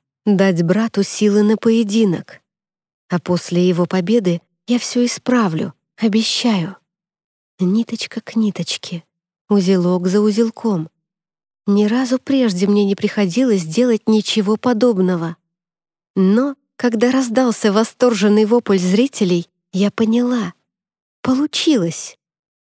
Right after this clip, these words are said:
Брат, несмотря на ранение, продолжил сражаться.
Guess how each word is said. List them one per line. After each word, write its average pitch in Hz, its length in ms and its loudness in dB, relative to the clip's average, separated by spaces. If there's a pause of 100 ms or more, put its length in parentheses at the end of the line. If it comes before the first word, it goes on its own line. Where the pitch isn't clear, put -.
(140)
Брат, 196 500 0
несмотря 202 640 0
на 190 160 2
ранение, 233 580 2 (140)
продолжил 226 640 2
сражаться. 220 800 -2